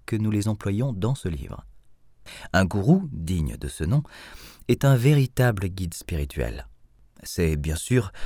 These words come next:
de ce type-là de gourou dont nous parlons dans le présent livre. Mais alors, direz-vous, comment faire la distinction ? Il appartient à chacun de trouver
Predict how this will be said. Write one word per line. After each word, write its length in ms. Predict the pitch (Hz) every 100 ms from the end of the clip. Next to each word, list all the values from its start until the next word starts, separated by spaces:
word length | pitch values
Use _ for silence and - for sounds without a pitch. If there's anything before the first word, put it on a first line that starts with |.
| - -
de 160 | 95
ce 180 | 90 -
type-là 680 | 101 - 156 - 147 135 80
de 140 | 73
gourou 480 | 73 98 90 92 - -
dont 180 | 80 73
nous 120 | 82
parlons 540 | - 82 82 80 73 80
dans 160 | 85
le 80 | 80
présent 340 | - 82 76
livre. 380 | 69 55 55 50 - - - - - _ _ _ _ _ _ _ _ _
Mais 100 | 78
alors, 200 | 82 110
direz-vous, 380 | 82 76 87 156 - - -
comment 260 | - 92 95
faire 260 | - 127 87
la 100 | 73
distinction ? 640 | 80 107 139 - 110 67 - - - - _ - _ _ _ _
Il 120 | 107
appartient 320 | 139 175 - 110
à 140 | 104
chacun 340 | - 82 85
de 100 | 85
trouver 440 | 85 90 80 85